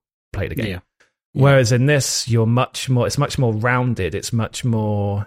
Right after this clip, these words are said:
Speaker 1: open to experimentation. It's much more open to deciding,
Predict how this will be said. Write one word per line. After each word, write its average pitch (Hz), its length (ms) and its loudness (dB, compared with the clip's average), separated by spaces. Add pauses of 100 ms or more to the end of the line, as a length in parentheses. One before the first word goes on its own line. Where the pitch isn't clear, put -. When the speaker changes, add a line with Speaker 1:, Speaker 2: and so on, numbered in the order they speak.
Speaker 1:
open 113 300 -2
to 107 160 -6
experimentation. 123 760 -2
It's 117 140 -6
much 107 200 -6
more 104 160 0
open 101 280 -4
to 98 320 -4
deciding, 95 920 -6